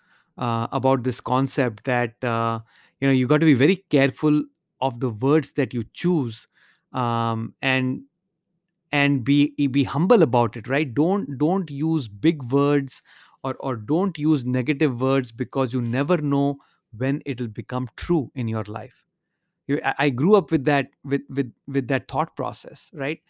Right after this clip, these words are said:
And when I came to the U S, I've heard a lot of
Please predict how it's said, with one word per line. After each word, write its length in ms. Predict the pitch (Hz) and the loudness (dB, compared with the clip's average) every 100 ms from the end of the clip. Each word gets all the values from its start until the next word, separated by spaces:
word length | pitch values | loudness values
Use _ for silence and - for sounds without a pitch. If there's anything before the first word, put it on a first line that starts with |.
| _ _ _ _ | _ _ _ _
And 420 | 139 143 147 139 - | 0 2 2 -2 -2
when 160 | 135 | 0
I 100 | 139 | 0
came 220 | 139 185 214 | 2 0 0
to 80 | |
the 120 | 175 147 | 0 2
U 220 | 143 185 | 4 4
S, 240 | 202 139 | 2 0
I've 240 | - 139 101 | -2 -2 0
heard 320 | 147 175 165 _ _ - | 2 2 0 _ _ -12
a 40 | |
lot 300 | 120 131 190 | -8 -4 -2
of 160 | 220 | -2